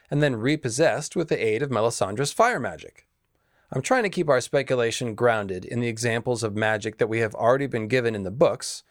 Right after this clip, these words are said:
but we also do not know what the limits of any magic are, so I'm also suggesting things that may be one step further than what we've seen. Common fire breaks the spell of the whites by destroying them,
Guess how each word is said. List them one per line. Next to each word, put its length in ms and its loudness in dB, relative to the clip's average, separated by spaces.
but 280 2
we 120 4
also 260 2
do 140 -2
not 200 0
know 160 0
what 160 2
the 80 0
limits 320 -2
of 120 0
any 160 0
magic 400 -4
are, 280 -6
so 160 2
I'm 120 2
also 300 2
suggesting 560 -2
things 300 -2
that 100 -4
may 140 0
be 100 -4
one 340 0
step 320 0
further 500 0
than 140 -4
what 140 -2
we've 140 -4
seen. 320 -8
Common 380 2
fire 560 -2
breaks 300 2
the 100 -2
spell 360 2
of 80 -2
the 100 -2
whites 380 0
by 180 4
destroying 540 -2
them, 280 -6